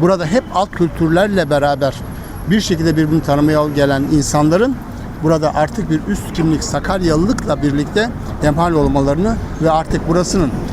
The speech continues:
gerçek anlamda bir büyük şehir olmasını temin edeceğiz. Bugün şehre girişte herkes görüyor. Diğer yerlere de gidiyorsunuz.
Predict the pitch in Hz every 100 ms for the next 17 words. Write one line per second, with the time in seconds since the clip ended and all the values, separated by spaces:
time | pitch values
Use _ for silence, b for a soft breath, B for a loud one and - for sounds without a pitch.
0 | - 156 165 - 196 160 160 180 180 170
1 | 147 170 208 - 160 170 156 151 151 151
2 | 165 - 143 131 127 117 - 123 - -
3 | B B B - 170 214 208 - 175 196
4 | 180 170 156 - 147 - - - - 233
5 | - 208 175 170 165 127 - - - 180
6 | 175 156 147 180 180 - 127 - 123 117